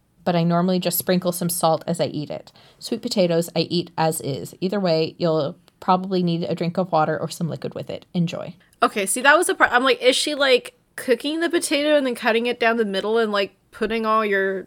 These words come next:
Speaker 2: baked potato toppings and then eating it? No, we're just kinda eating just a potato.
Speaker 1: Yep.
Speaker 2: Which isn't, like,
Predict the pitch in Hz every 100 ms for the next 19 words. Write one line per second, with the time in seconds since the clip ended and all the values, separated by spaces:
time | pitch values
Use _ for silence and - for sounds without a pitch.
0 | - 208 - 220 - 180 208 240 240 269
1 | 240 202 180 180 214 226 233 247 240 -
2 | - - - _ _ 220 226 247 254 247
3 | 254 311 320 - _ - 254 254 233 -
4 | 220 220 214 190 _ _ _ _ - 175
5 | - 190 - 240 330 214 190 _ _ _
6 | _ _ 311 - - _ 302 311 453 480
7 | 480 - 269 -